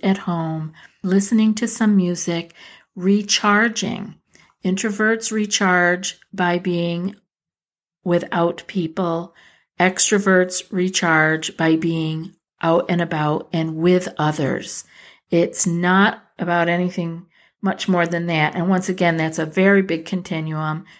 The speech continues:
So another thing that we slide back and forth on during our lifetimes. But we all have maybe lean, we all know which way we lean, a little bit more toward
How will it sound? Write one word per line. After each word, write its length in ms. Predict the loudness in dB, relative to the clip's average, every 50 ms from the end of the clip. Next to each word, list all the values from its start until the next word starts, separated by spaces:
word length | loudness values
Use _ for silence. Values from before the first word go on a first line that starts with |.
| _ _
So 180 | -16 -4 -2 0
another 480 | 2 4 4 6 6 4 4 4 2 2
thing 240 | 2 2 2 4 4
that 160 | 2 0 -2
we 100 | -2 -2
slide 480 | -2 -2 -2 0 0 2 2 0 0
back 300 | 0 0 -2 -2 0 -2
and 140 | -2 -2 -2
forth 320 | 0 0 0 0 0 0 -2
on 260 | 0 0 0 -2 -2
during 320 | -4 -4 -4 -4 -4 -4
our 140 | -2 -2 0
lifetimes. 720 | 0 0 0 -2 -4 -4 -6 -4 -4 -4 -4 -6 -8 -12 _ -18 -20 -20 -20 -20 -20 -20 -20 -18 _ 0
But 180 | 2 2 4
we 160 | 2 0 2
all 240 | 4 4 4 4 4
have 420 | 4 4 4 6 4 4 2 0 0
maybe 280 | 2 2 4 4 2 2
lean, 560 | 2 4 4 4 4 4 2 2 2 2 2
we 140 | 2 2 4
all 180 | 4 4 4 4
know 200 | 4 4 4 2
which 240 | 2 0 -2 -2
way 160 | -2 0 0 0
we 160 | -2 -4 -4
lean, 400 | -4 -4 -2 -2 -2 -2 -2 -4
a 40 | -4
little 200 | -4 -4 -4 -2
bit 200 | -2 -4 -4 -2
more 240 | -4 -4 -4 -4
toward 460 | -4 -6 -6 -4 -2 0 0 -2 -4